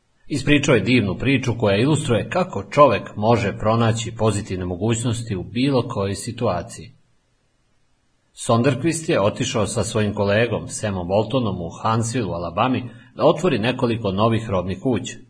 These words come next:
Dok su bili tamo, Walton je predložio da posete konkurenciju. Evo kako je Soderquist opisao ono što se dogodilo.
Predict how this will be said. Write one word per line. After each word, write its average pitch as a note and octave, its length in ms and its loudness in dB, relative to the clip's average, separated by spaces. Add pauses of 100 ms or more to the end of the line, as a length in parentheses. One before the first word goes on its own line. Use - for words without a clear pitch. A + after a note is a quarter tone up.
(680)
Dok B2+ 140 -2
su C3 100 0
bili E3+ 260 2
tamo, D#3 640 0
Walton D3 360 4
je F#2 100 -2
predložio B2 460 2
da C#3+ 180 2
posete G#2+ 380 0
konkurenciju. G#2+ 720 0 (960)
Evo B2+ 340 4
kako G#2 260 0
je F#2+ 80 0
Soderquist A2+ 720 0 (180)
opisao A2 560 0
ono F2 220 -4
što - 180 -6
se G#2+ 140 -6
dogodilo. F#2+ 540 -2